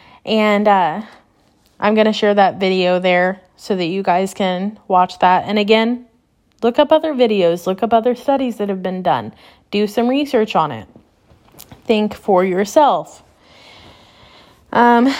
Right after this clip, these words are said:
another thing I want to talk about is the survival rate.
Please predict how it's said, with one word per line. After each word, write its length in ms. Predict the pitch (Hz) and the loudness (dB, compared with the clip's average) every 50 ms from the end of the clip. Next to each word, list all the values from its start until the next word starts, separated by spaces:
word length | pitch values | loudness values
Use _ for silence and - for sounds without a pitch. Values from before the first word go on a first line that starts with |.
| - - - - | -8 -10 0 2
another 360 | 285 269 285 302 320 330 320 | 4 4 6 4 4 0 0
thing 200 | 339 330 302 294 | 0 0 2 4
I 140 | 285 269 262 | 4 4 4
want 340 | 247 247 247 226 - 214 | 4 2 2 0 -4 -8
to 400 | - - 269 254 254 247 240 240 - - _ _ _ _ _ | -8 -4 -2 0 0 0 0 -2 -4 -10 _ _ _ _ _
talk 240 | - 269 240 226 233 | 0 2 2 2 2
about 460 | 226 226 220 208 214 202 - - _ - | 2 2 2 2 2 -2 -4 -8 _ -4
is 480 | 208 220 208 208 208 202 202 - - - _ _ _ - | -2 0 2 2 0 -2 -4 -6 -12 -16 _ _ _ -10
the 100 | 208 202 | -10 -10
survival 540 | - - 196 185 185 175 175 175 156 151 | -6 -6 -6 -2 -2 -2 -2 -4 -6 -10
rate. 240 | - - 170 156 - | -10 -10 -10 -10 -12